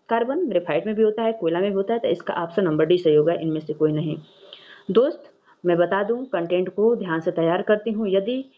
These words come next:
मैं भी एक इंसान हूं, इसमें कुछ त्रुटि या कमी रह जाए तो आप comment box में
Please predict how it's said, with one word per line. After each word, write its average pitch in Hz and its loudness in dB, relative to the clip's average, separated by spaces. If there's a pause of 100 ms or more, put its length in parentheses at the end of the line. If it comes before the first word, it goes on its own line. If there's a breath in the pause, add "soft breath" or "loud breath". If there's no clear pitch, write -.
(140 soft breath)
मैं 208 2
भी 226 0
एक 202 2
इंसान 190 0
हूं, 226 -2
इसमें 208 0
कुछ 196 -2
त्रुटि 208 2
या 170 2
कमी 170 0
रह 190 4
जाए 208 2
तो 208 -6
आप 160 -4
comment 165 -2
box 170 -2
में 233 0